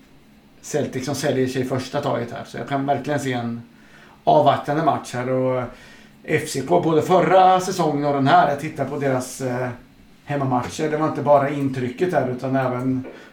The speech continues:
vi får stöd i resultaten där också. Att det har varit noll ett, ett ett, ett noll i stort sett varenda match där.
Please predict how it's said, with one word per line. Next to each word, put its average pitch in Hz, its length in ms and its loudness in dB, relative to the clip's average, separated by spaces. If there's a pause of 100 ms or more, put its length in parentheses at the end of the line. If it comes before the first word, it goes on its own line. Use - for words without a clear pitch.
vi 131 100 -8
får 135 260 -4
stöd 127 500 -2
i 117 340 -4 (680)
resultaten 135 600 -2
där 123 100 -2
också. 120 220 -6
Att 147 80 -2
det 143 80 -2
har 143 140 6
varit - 380 -4 (540)
noll 180 420 6
ett, 160 240 -2
ett - 320 -2
ett, 151 200 0
ett 160 280 -2
noll 156 260 2
i 151 160 -2
stort 139 260 -6
sett 135 160 -6
varenda 135 320 2
match 147 300 -2
där. 104 120 -8